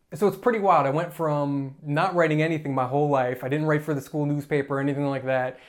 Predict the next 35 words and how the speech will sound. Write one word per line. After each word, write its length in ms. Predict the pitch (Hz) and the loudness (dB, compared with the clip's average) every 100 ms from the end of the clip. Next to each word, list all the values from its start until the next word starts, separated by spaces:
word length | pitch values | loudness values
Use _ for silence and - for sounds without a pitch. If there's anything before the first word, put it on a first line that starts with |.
| - _ - | -20 _ -10
to 300 | 156 143 135 | -4 -2 -2
blogging 680 | 120 135 156 175 147 135 131 | -2 6 6 6 4 0 0
and 120 | 131 | 2
writing 220 | 139 139 | 2 2
about 220 | 135 127 | -2 -2
marketing 480 | 131 143 143 147 143 | 0 0 0 -2 -2
stuff. 520 | 143 147 135 135 - | -2 -2 -2 -2 -4
And 100 | 147 | -4
I 20 | |
would 160 | 175 185 | -2 0
write 320 | 160 160 156 - _ _ _ | 0 0 -4 -20 _ _ _
kind 240 | - 160 151 | -6 -2 -2
of 280 | 131 - - | -4 -10 -6
clickbaity 680 | 185 185 175 170 170 170 | -6 -2 0 2 0 -4
stuff, 440 | 156 165 160 160 - | -2 2 2 0 -4
like 260 | 131 - _ | -6 -6 _
five 240 | 147 151 143 | -4 -2 0
marketing 480 | 143 147 147 143 | 2 2 0 -2
lessons 380 | 143 139 151 135 | 0 -2 -2 -4
you 60 | 139 | -4
can 260 | 139 131 | -4 -6
r-, 80 | 139 | -8
learn 280 | 143 139 143 | -6 -2 -2
from 140 | 143 139 | -2 -4
the 60 | |
Kardashians 680 | 139 139 131 131 131 143 127 | 0 0 2 0 -2 -6 -6
and 100 | 127 | -6
stuff 240 | - 127 | -4 -4
like 160 | 139 131 | -4 -4
that. 140 | 131 | -2
And 80 | 127 | -2
they 60 | 131 | -2
did 180 | 139 131 | -2 0
really 220 | 156 151 | 0 2
well. 440 | 180 190 160 151 | 2 4 2 0